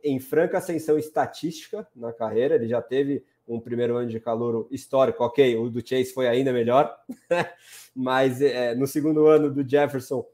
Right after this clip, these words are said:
ele foi melhorando ali seus números, e o que que eu projeto? Uma diminuição de concorrência pro Jefferson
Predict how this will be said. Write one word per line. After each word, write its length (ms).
ele 380
foi 240
melhorando 680
ali 220
seus 280
números, 520
e 200
o 20
que 100
que 60
eu 80
projeto? 680
Uma 220
diminuição 580
de 80
concorrência 680
pro 240
Jefferson 580